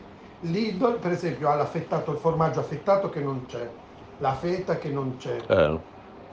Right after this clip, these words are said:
Speaker 2: Io mi sa che per colpa di questa nuova linea del Lidl, una volta al mese ricominceremo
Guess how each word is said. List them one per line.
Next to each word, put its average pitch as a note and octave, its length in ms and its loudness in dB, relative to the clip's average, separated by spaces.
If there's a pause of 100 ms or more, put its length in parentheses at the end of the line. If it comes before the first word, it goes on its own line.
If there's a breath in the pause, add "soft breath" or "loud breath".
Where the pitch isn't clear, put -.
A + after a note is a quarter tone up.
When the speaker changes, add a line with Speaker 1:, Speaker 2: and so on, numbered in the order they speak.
(320 loud breath)
Speaker 2:
Io A2 140 10
mi G#2+ 100 10
sa A2 140 8
che G#2+ 120 6
per G2 160 8
colpa G2+ 260 10
di F#2+ 100 8
questa G2 240 6
nuova F#2+ 260 10
linea F#2+ 240 8
del F#2 180 10
Lidl, F#2+ 340 8
una F2+ 220 6
volta F2+ 260 10
al F2+ 60 6
mese F#2 280 6
ricominceremo F#2+ 840 4